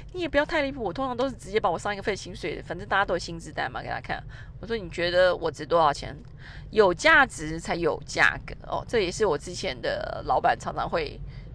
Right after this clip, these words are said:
讲的一句话，我觉得这句话讲得很有，非常有道理，对不对？你值多少钱，那薪水会说话嘛。那到时候就是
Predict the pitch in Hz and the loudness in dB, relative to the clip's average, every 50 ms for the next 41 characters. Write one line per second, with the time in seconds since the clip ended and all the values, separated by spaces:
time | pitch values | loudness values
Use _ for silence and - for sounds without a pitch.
0 | - - - - 151 107 147 135 - - - - 160 151 147 151 170 185 - 190 | -10 -6 -4 -4 -4 -4 -6 -10 -12 -12 -12 -10 -8 -6 -4 -4 -4 -4 -6 -6
1 | 202 - 226 202 214 240 214 208 151 151 151 147 - 139 - 165 160 - - 147 | -6 -4 -4 -2 0 0 0 0 -2 -4 -6 -6 -6 -6 -6 -6 -6 -6 -6 -2
2 | 202 254 294 269 233 214 170 - - - 151 113 95 82 76 - - - - - | 0 0 2 2 0 0 -2 0 2 2 2 2 2 -2 -6 -10 -10 -12 -12 -12
3 | - - - - - 202 180 160 175 160 202 226 - - 254 247 311 330 277 220 | -12 -10 -10 -6 -4 -2 -2 -2 -2 -2 -2 -2 -2 2 8 12 12 12 12 12
4 | 202 - 202 180 160 160 165 175 - - - - - - - - - - - 262 | 10 6 4 0 0 0 0 -4 -8 -12 -12 -10 -10 -10 -10 -10 -8 0 4 4
5 | 240 180 - - - - - - - - - - - - - - - - - - | 6 4 4 0 -4 -10 -10 -8 -8 -8 -8 -8 -10 -10 -10 -10 -10 -10 -10 -10
6 | - - - - - - - - - - - - - - - - - - - - | -10 -10 -12 -12 -12 -10 -10 -10 -10 -10 -8 -8 -8 -6 -8 -8 -8 -8 -8 -8
7 | - - - 269 302 311 254 165 - 220 196 185 - - 175 165 - - 175 - | -6 -4 -2 -2 2 6 6 6 6 6 4 2 4 4 4 4 4 4 2 2
8 | - - - - - - - - - - - - - - - - - - 262 254 | 2 2 -2 -6 -6 -6 -6 -6 -6 -6 -6 -6 -6 -6 -6 -6 0 4 4 6
9 | 220 196 175 175 175 - - - - - - - - - - - - - - - | 6 6 4 2 0 -2 -4 -6 -6 -6 -4 -4 -2 -4 -4 -4 -8 -8 -8 -8
10 | - - - - 269 269 254 - 226 240 233 226 233 233 233 214 180 147 | -8 -6 2 6 6 6 6 6 4 4 4 4 2 2 2 2 0 0